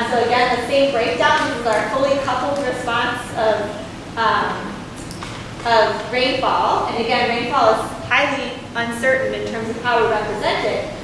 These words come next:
But if we break it down into these two experiments where we look just at the physiological responses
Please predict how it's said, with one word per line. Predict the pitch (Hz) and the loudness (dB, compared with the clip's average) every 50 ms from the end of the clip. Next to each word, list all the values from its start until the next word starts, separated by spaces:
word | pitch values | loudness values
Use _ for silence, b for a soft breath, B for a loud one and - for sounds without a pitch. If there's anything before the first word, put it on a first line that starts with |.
| - - - | -12 -10 -4
But | 269 254 254 | -2 0 0
if | 247 262 269 | 0 0 0
we | - 247 | 0 0
break | 269 285 - 302 302 | 0 2 2 2 0
it | 294 | 0
down | 277 277 269 269 269 254 | 2 2 2 0 0 -2
into | 247 240 233 233 | -2 -4 -4 -4
these | 233 233 - | -6 -6 -6
two | - 294 285 | -6 -4 -4
experiments | 277 277 277 - 269 277 277 277 240 226 214 214 214 - 240 | -4 -4 -4 -4 -2 -2 0 0 0 0 -2 -2 -4 -4 -2
where | 233 220 214 | -2 0 0
we | 220 | 0
look | 226 220 220 - | -2 -2 -4 -4
just | - - 170 165 | -2 -2 -2 -2
at | 147 - - - | -2 -4 -4 -4
the | - 247 247 | -4 -4 -4
physiological | 247 254 247 233 233 233 254 262 269 285 - - 240 226 226 220 | -4 -4 -2 -2 0 0 0 2 0 0 -2 -2 -2 -2 -2 -4
responses | 220 - 233 220 - - 220 - 220 | -4 -4 -4 -4 -4 -4 -4 -6 -6